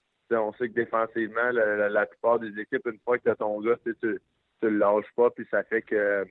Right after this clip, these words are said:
des situations de même, là, ça a donné, euh, vraiment une opportunité en or à leur joueur qui a marqué un but. Euh, c'est de quoi que toute la série, nos entraîneurs, euh, il y a un superviseur pour les, euh, les arbitres qui, ils ont parlé avec, qui ont mentionné que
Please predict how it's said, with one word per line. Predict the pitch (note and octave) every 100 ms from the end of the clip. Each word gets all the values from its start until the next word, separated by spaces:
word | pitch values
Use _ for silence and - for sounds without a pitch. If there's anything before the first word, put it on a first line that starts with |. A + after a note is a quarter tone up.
| G2+
des | G#2 G#2
situations | - A2 G#2 A2 G#2
de |
même, | G#2+ A2+ A2+
là, | A2
ça | G2+
a |
donné, | G2 G#2 G#2+
euh, | G#2+ F#2 _ _ - -
vraiment | G2+ G#2 A2+
une | A2+
opportunité | A2 G#2 G2 - G2 A2
en | A2 G#2+
or | A2+ A2+
à | G#2+ G2+ G2
leur | G2+ G2+
joueur | G2+ G#2+ A2+
qui | A2+
a | A2
marqué | G#2+ - A2
un | G#2 G2
but. | G#2+ B2+ - _ _ _ _ _ _ -
Euh, | A2 G2 G2
c'est | G#2
de | G#2
quoi | B2+ B2+
que | - G#2+ G2+ G2 _ _ _
toute | - C3+
la | C3 A#2+ -
série, | A#2 A#2+
nos | C3 A#2+ A2+
entraîneurs, | A2 A2+ A2+ A#2+ A#2+ A2+
euh, | A2 A2
il |
y | A2
a |
un | A2+
superviseur | _ A#2+ A2+ G#2+ A2+ A#2 A#2
pour | A2
les, | G2+ G#2
euh, | G#2+ G#2 G2+ _ _ _ A2+
les | G#2
arbitres | G#2 G#2 A#2+ -
qui, | A#2+
ils | G#2+ G#2
ont | G#2
parlé | G2 G#2+ A2+
avec, | A2+ G#2+ A#2 A#2+
qui | A2+
ont | G#2+
mentionné | G#2+ G#2 A2+ A2 A#2
que | A2+